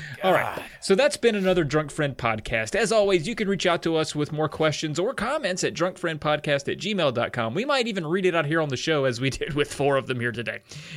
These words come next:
Speaker 1: If you want to hear more podcasts from our crew, as Alex alluded to, you can head over to polykill dot com. That's P O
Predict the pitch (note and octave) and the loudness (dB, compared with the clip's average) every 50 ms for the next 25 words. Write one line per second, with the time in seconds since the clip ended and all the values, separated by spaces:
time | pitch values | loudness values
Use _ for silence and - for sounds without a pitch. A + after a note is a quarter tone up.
0 | B2+ - E3+ - - G#3 G3 G3 G#3 G#3+ - - - - - D#3+ D3+ E3+ F3+ F3 | -4 -2 -2 0 0 0 0 2 2 0 0 -2 -6 -4 0 2 4 4 4 2
1 | C#3 C#3+ D#3 F#3 F#3+ F#3 - E3 E3 D#3 - D#3+ D3+ - - D3 C3 B2+ B2+ - | 2 2 2 2 2 2 2 0 0 2 0 -2 -2 -2 -4 -4 -4 -4 -2 0
2 | E3+ E3+ D#3+ C3+ C3 B2+ - - - C#3+ C#3+ C#3+ C#3 - B2 B2 C#3 D3+ C#3+ C3+ | 2 2 2 2 0 0 0 2 2 4 4 2 0 -2 -2 -2 0 0 -2 -2
3 | - - C3 C3 C#3 - D#3 C3+ C3+ C3+ C3 C3+ C3 B2 B2+ B2 - - B2+ B2 | -6 -8 -8 -8 -6 -4 -4 -2 0 0 0 0 -2 -2 -4 -6 -6 -6 -6 -6
4 | B2 - - - G#3+ C#4+ D4+ D4 B3 F3+ - - D#3+ F3+ D#3+ D#3 D3+ C#3+ C#3 - | -6 -8 -8 -6 -2 -2 -2 -2 -2 -4 -4 -4 -2 -2 -2 0 -2 -2 -2 -4
5 | - C#3+ C#3 C#3 C#3 C3+ C3 - - - - - - G3 G#3+ G3 F3 F3+ F3 | -4 -4 -4 -2 -2 -4 -4 -6 -8 -14 -16 -12 -8 -4 -2 0 0 0 0